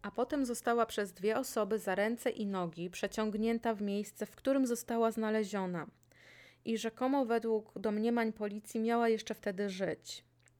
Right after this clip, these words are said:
Rzecznik zaznaczył też, że policja powinna sklasyfikować wypadek jako nieumyślne spowodowanie śmierci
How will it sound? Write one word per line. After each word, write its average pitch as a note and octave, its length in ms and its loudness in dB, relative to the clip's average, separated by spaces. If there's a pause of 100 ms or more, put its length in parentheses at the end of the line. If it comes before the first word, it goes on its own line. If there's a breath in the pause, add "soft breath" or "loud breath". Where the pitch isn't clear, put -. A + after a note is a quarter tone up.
(580 soft breath)
Rzecznik B3 460 0
zaznaczył A3 540 0
też, G3 260 0
że G3 420 -2
policja G#3+ 440 0
powinna G#3 440 -2
sklasyfikować G#3+ 920 -2
wypadek G#3+ 640 -2
jako G3+ 380 -2
nieumyślne A#3 800 -2
spowodowanie G#3 680 -4
śmierci G3+ 720 -4